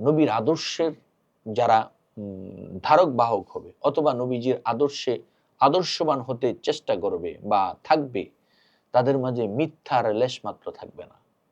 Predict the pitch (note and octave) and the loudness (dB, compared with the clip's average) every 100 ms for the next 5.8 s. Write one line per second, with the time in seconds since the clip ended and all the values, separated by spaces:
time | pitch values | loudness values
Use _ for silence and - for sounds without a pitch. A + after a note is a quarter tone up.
0 | _ _ _ _ _ _ _ _ _ _ | _ _ _ _ _ _ _ _ _ _
1 | _ _ _ D#3 F3 C3+ D#3 - A#2 F3 | _ _ _ 4 6 6 2 -6 0 2
2 | E3+ E3 - - E3+ - F#3 B2+ D3+ D3+ | 4 2 0 -8 -2 0 0 -2 0 0
3 | C3 C#3+ A#2 A2 - _ _ _ _ _ | 2 0 0 -6 -10 _ _ _ _ _
4 | _ _ _ _ D#3+ F#3 - G#3 F#3+ E3+ | _ _ _ _ 2 4 4 2 2 0
5 | F3+ D3 D#3 D3+ D3+ - C#3 | -2 -2 -2 -2 -4 0 0